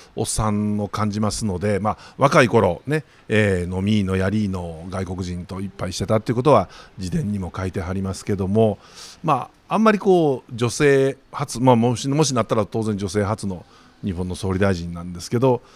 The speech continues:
あんまり、まあ、女性性というものは感じないところではございますが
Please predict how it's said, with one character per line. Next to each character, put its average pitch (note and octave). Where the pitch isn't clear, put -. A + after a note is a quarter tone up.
あ D#3+
ん E3+
ま F3+
り、 F3
ま E3
あ、 C3+
女 A2
性 G#2+
性 A2
と G2+
い F#2+
う F2+
も F#2+
の F2+
は E2
感 A#2
じ G#2+
な A2
い G#2+
と F#2+
こ G2+
ろ G2
で G#2+
は F#2
ご G2+
ざ F#2+
い F2+
ま E2+
す -
が E2